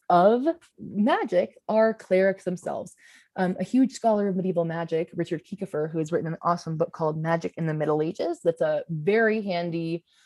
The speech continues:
primer if you're looking for, like, the most gr-, like, the most reader-friendly introduction, I would say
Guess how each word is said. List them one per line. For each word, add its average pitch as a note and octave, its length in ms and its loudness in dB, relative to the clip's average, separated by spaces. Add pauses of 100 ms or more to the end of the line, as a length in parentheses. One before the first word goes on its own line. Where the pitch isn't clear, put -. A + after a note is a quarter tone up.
(240)
primer F3+ 520 0
if F3 180 -4
you're F#3 220 4
looking F3 280 0
for, D#3 300 0 (200)
like, D#3 240 -4
the F#3+ 160 4
most G3+ 540 0 (260)
gr-, D#3 200 -10
like, E3+ 220 0
the D#3 200 4
most E3+ 440 -2 (380)
reader-friendly E3+ 760 0
introduction, D3+ 720 -8
I D3+ 180 -2
would C#3+ 120 -10
say C#3+ 240 -6